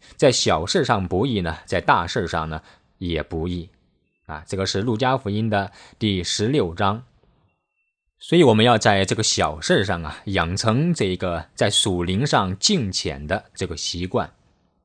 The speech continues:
当这个习惯养成了之后呢，我们就会把上帝放在首位。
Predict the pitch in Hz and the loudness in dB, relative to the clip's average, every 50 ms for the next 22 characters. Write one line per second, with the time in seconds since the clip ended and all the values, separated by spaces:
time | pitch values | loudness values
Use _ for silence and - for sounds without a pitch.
0 | _ _ _ _ _ _ _ _ _ _ - 180 202 220 220 233 160 147 - - | _ _ _ _ _ _ _ _ _ _ 2 2 4 4 4 4 2 2 2 2
1 | 131 135 160 156 135 113 110 110 110 107 101 90 85 82 90 95 - 107 127 143 | 2 4 6 4 4 4 0 -2 -2 0 0 0 0 0 -4 -4 -2 0 0 0
2 | 101 92 - - 135 - 170 131 98 82 76 73 - - - - - - - 104 | 0 0 0 -2 -2 0 0 0 0 -2 -4 -6 -8 -14 -20 -20 -12 -2 0 2
3 | 101 110 120 127 - 123 101 - 113 98 90 - - 76 76 - - - 180 143 | 4 4 4 4 4 4 4 4 2 0 2 2 0 0 0 0 2 2 2 2
4 | 104 95 98 135 123 95 - - _ _ - - 123 92 90 90 95 82 - - | 2 -2 -2 -2 -4 -4 -6 -10 _ _ -2 -2 0 0 0 -2 -2 -2 -2 -4
5 | - 90 - - - 85 95 104 92 - | -4 -4 -8 -8 -6 -4 -4 -4 -4 -6